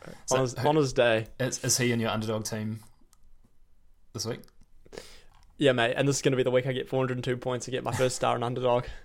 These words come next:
Speaker 2: <laughs>
Speaker 1: What's your, what's your underdog team this week?
Speaker 2: Uh, Kim Young Bin, Ma Sang Hoon. Uh, also, nah, I'm just playing. I don't know. I, uh, my underdog team.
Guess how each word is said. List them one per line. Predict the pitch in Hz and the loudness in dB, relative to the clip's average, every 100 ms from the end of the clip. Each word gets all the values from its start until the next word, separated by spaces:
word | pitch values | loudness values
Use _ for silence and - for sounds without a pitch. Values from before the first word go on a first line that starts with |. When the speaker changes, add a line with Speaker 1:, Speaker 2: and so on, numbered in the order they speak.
| - - - | -20 -10 8
Speaker 2:
<laughs> | - 165 - - 135 - - - 740 - 960 - - - - - - - - - - | 10 10 6 2 0 -4 -16 -14 -14 -12 -14 -14 -18 -20 -20 -20 -20 -16 -14 -12 -4
Speaker 1:
What's | 135 | 0
your, | 123 117 | 0 0
what's | 120 - | -2 0
your | 110 | 0
underdog | 107 107 104 | 0 0 -2
team | 107 98 | -4 -4
this | 98 | -2
week? | 104 101 - - - - - - - | -2 -6 -10 -14 -12 -12 -12 -14 0
Speaker 2:
Uh, | 127 127 135 | 4 6 4
Kim | - 185 | 2 4
Young | 185 165 | 6 8
Bin, | 135 156 196 | 8 8 6
Ma | 135 135 | 4 4
Sang | 156 147 139 | 4 2 4
Hoon. | 131 143 196 214 - | 4 4 2 -6 -8
Uh, | 202 123 120 123 123 127 - - | 0 4 4 4 2 0 -8 -4
also, | 135 135 135 127 123 123 123 120 120 - _ _ - - - - | -2 0 2 4 4 2 0 -2 -6 -14 _ _ -20 -20 -20 -8
nah, | 110 | -2
I'm | 104 | -2
just | 110 - | -2 -4
playing. | - 113 110 | -2 -2 0
I | |
don't | 110 | 0
know. | 110 | 2
I, | 113 120 - | 2 2 0
uh, | 131 | 0
my | 135 139 151 | 4 4 4
underdog | 151 147 131 | 6 6 4
team. | 131 123 123 | 2 -2 -6